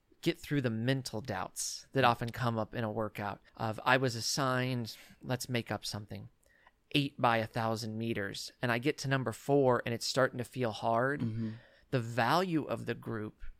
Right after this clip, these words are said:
Speaker 1: is in encouraging and supporting
Speaker 2: Yeah.
Speaker 1: and carrying one another through the other four.
Speaker 2: Mm-hmm.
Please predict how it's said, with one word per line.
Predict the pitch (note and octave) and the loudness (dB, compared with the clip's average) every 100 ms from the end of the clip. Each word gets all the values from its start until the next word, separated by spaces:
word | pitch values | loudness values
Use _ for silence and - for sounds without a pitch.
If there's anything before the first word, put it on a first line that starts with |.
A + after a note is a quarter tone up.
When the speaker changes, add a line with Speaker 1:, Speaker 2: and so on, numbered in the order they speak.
| _ | _
Speaker 1:
is | C3+ B2 | 0 0
in | B2 | 0
encouraging | A2+ A2+ - - C3 B2+ A2 G#2 G#2 A#2 _ | -4 -6 -10 -6 -4 -4 -4 -6 -8 -14 _
and | B2+ A2 | -6 -6
supporting | - - - C3 C3 A#2 A2 G#2+ - | -6 -8 -4 0 0 0 -6 -10 -16
Speaker 2:
Yeah. | - G2+ - | -8 -8 -6
Speaker 1:
and | A#2+ A#2 | -6 -6
carrying | - - C3 C3+ C#3+ B2+ A#2+ | -10 -6 0 2 2 0 -2
one | A#2 A#2 | -2 -2
another | A2+ A2+ A2 | -2 -4 -4
through | G#2 - C3+ C#3 B2 | -8 -8 0 2 2
the | A#2 A#2 | 0 0
other | A2 G#2 | 0 -4
four. | - A#2 A2+ A2 - B3+ | -6 -6 -4 -6 -8 -6
Speaker 2:
Mm-hmm. | A2 A2 | -4 -2